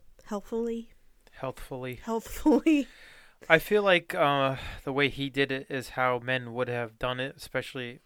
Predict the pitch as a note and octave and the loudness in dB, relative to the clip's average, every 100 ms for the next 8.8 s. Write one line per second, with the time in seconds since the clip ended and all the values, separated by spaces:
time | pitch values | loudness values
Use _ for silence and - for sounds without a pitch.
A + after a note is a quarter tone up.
0 | _ - D4+ - C4 C4 C4 A#3+ A3 A3 | _ -4 -4 0 0 0 0 -2 -2 -4
1 | G#3+ F3 D#3+ E3 - - - - C#3 A#2+ | -4 -4 -6 -10 -14 -20 -20 -10 -10 -10
2 | - - C#3 - D#3+ - D3 C3+ B2 A#2 | -14 -8 -6 2 2 4 2 2 0 0
3 | B2 - A#2+ A#2 A#2 - - - - - | -2 -2 -8 -10 -10 -20 -20 -20 -14 -8
4 | - A#3+ A#3+ A#3 - - - C4 D#4+ F4 | -6 -4 -4 -6 -8 -14 -6 0 2 4
5 | F4+ D#4+ G#3+ G#3 E3+ F3+ F#3+ C#3 - - | 2 2 2 0 -2 -4 -4 -4 -6 -2
6 | F#3 A#3 C4+ - - - - - - B3 | 0 0 -2 -8 -10 -16 -20 -12 -8 -2
7 | A#3 G#3+ - - - - A3+ A3 - - | 0 0 -6 -10 -10 -8 -6 -8 -12 -20
8 | - - - _ - - B3 | -20 -20 -20 _ -8 -4 -4